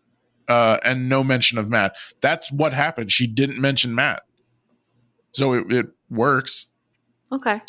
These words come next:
Speaker 1: Also, what happens if they do try to lie? Are they physically incapable of lying?
Speaker 2: Yes.
Speaker 1: Okay.
Speaker 2: Yeah. They can't, they can't get the words out.
Speaker 1: Interesting.
Speaker 2: Yeah, there is,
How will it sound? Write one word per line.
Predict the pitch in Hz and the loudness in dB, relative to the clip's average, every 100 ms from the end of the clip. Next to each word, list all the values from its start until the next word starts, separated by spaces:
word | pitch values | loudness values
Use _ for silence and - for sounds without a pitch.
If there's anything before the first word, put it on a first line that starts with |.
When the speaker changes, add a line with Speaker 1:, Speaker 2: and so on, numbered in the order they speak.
| - | -2
Speaker 1:
Also, | 147 147 | 0 2
what | 170 190 | 2 2
happens | 208 214 202 | 0 0 0
if | 185 | 0
they | 170 | 0
do | 131 139 | 2 0
try | 139 110 | 2 2
to | 101 | 4
lie? | 92 78 - - | 2 0 -4 -2
Are | 139 | 0
they | 160 | 0
physically | 160 160 156 160 165 | 2 2 2 2 2
incapable | 135 127 117 127 139 139 | 2 2 0 2 2 2
of | 139 | 2
lying? | 147 151 170 - _ _ | 2 2 0 -4 _ _
Speaker 2:
Yes. | 180 - - - _ _ _ _ - | -12 -10 -10 -12 _ _ _ _ -6
Speaker 1:
Okay. | 113 95 113 _ _ - - - - - _ _ 180 | -2 -2 -6 _ _ -20 -20 -20 -20 -20 _ _ -10
Speaker 2:
Yeah. | 135 - _ _ - | -10 -12 _ _ -4
They | 170 | -4
can't, | 165 170 156 - _ _ - | -2 -4 -4 -8 _ _ -4
they | 170 | -4
can't | 170 151 | -2 -8
get | 160 156 | -8 -10
the | |
words | 151 147 151 | -10 -8 -4
out. | 147 143 - - _ _ _ _ - _ - - - _ _ _ - | -4 -4 -12 -20 _ _ _ _ -20 _ -20 -18 -20 _ _ _ -8
Speaker 1:
Interesting. | 139 95 90 78 71 _ _ _ _ - - - - | -6 -4 -4 -6 -10 _ _ _ _ -20 -20 -20 -4
Speaker 2:
Yeah, | 175 165 160 | 0 2 0
there | 170 170 170 | 0 2 2
is, | 165 175 165 160 160 156 - - - | 2 2 2 2 -2 -2 -2 -4 -6